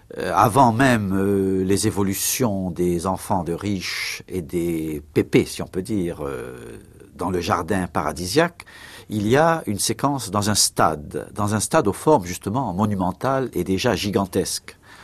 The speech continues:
Ce qui a fait dire à certains que, par cette séquence, Lang annonçait peut-être les fameux Jeux Olympiques de mille neuf cent trente-six.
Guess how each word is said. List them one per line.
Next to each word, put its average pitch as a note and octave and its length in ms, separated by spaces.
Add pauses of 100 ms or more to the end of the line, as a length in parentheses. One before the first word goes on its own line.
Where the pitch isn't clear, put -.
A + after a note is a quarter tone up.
(160)
Ce - 100
qui - 100
a A#2 40
fait A2 160
dire A2 180
à F#2+ 80
certains C3 480 (140)
que, E2 340 (640)
par F2+ 120
cette - 180
séquence, G#2 640 (640)
Lang G#2 320
annonçait F#2 500
peut-être A2 500
les E2+ 80
fameux F#2 320
Jeux F2+ 260
Olympiques F2+ 680
de D#2+ 220
mille D#2+ 140
neuf D#2+ 120
cent G2 120
trente-six. - 640